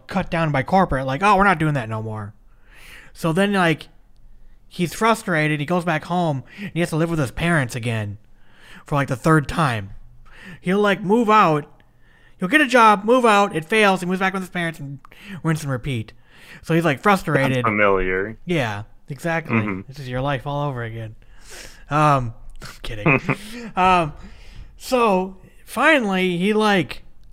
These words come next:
Speaker 1: goes back home after that third time, and he's like, "Fuck, I wish I could just do my life over again." He's like, "This isn't like an anime or a manga."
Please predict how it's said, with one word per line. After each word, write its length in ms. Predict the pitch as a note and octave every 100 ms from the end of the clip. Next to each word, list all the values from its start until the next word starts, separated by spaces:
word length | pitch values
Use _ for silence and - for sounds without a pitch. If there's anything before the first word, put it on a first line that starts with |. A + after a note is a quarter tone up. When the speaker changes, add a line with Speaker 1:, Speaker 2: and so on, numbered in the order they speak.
| - C3+
Speaker 1:
goes 240 | F3 G#3+
back 240 | A3+ G#3+ F#3
home 280 | G3 G#3
after 280 | F#3+ E3 E3
that 160 | D3 -
third 300 | F#3+ F#3 -
time, 420 | F#3 F#3 D#3+ C#3
and 80 | C3
he's 100 | B2
like, 120 | A2+
"Fuck, 380 | - G3 E4+ -
I 40 |
wish 140 | G3+ G3+
I 40 |
could 80 | D#3
just 200 | C3+ -
do 100 | D3
my 120 | D#3+
life 240 | A#2+ D3+ C#3
over 220 | D3+ B2
again." 280 | C3 C3 B2 - - - -
He's 100 | A#2+
like, 100 | A2+
"This 160 | E3+ D#3+
isn't 240 | A#2 A2+
like 160 | A2 G#2+
an 80 |
anime 440 | G#2+ A2+ A2+ C#3 D#3 - - - - - - - -
or 100 | A#2+
a 60 | A2
manga." 480 | A2 A#2 B2+ D3+